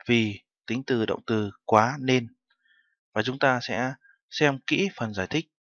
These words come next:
của ngữ pháp này. Đây là phần ngữ pháp một chấm một, Hato,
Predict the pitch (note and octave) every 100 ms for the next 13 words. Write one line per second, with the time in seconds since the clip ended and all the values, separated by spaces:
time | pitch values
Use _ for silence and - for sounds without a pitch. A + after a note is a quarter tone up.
0 | - - G#2+ F#2+ G#2 - C3 G#2+ F#2+ _
1 | _ _ _ _ _ _ _ _ _ _
2 | _ _ _ _ _ _ _ - _ _
3 | _ _ D3+ D3+ B2+ A#2+ A#2+ B2 - D3+
4 | D#3 _ _ _ _ _ _ _ _ _
5 | _ A#2 A2+ - C3 C3+ A#2 - _ _
6 | - C#3 -